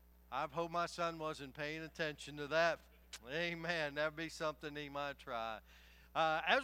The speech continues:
we look in Romans chapter twelve, I wanna look in verse number, uh, eighteen, nineteen, uh, there, down through twenty-one, and then we'll jump back to Numbers chapter number twenty. The Bible says, "If it be pe-,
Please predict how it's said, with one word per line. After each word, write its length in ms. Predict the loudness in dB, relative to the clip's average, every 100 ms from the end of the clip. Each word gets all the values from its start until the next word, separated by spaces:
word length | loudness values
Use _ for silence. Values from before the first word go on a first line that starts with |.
| 2
we 60 |
look 260 | 4 4 4
in 120 | 0
Romans 420 | 2 2 0 -6 -6
chapter 520 | -4 -4 -6 -8 -10
twelve, 580 | -6 2 4 4 2 -2 -6
I 60 |
wanna 240 | -4 -4 -2
look 380 | 0 -2 -2
in 120 | -8 -4
verse 420 | -2 -2 -6 -2
number, 380 | -2 -2 -4 -6 -10 -20 -6
uh, 240 | 0 0 0 -2
eighteen, 680 | -4 -4 -4 -2 -4 -6 -12 -20 -2
nineteen, 840 | 2 2 0 -6 -8 -6 -8 -10 -8
uh, 200 | -4 -4 -4
there, 380 | -2 0 0 -4
down 220 | -4 -6 -6
through 180 | -10
twenty-one, 680 | -10 -6 -4 -4 -2 0 -2 -6 -18 -20 -18
and 120 | -10
then 120 | -6
we'll 120 | -6
jump 320 | -4 -4 -4 -2
back 280 | -2 -2 -8
to 100 | -6
Numbers 400 | -6 -6 -10 -8
chapter 680 | -2 0 -2 -6 -10 -10 -10 -10
number 340 | -8 -6 -8 -8
twenty. 400 | -4 -2 -4 -8 -18 -20 -16 -6
The 80 | 6
Bible 360 | 6 6 0
says, 400 | -2 -2 -2 -2
"If 120 | -4
it 120 | -4 -4
be 180 | -8 -10
pe-, 380 | -14 -12 -10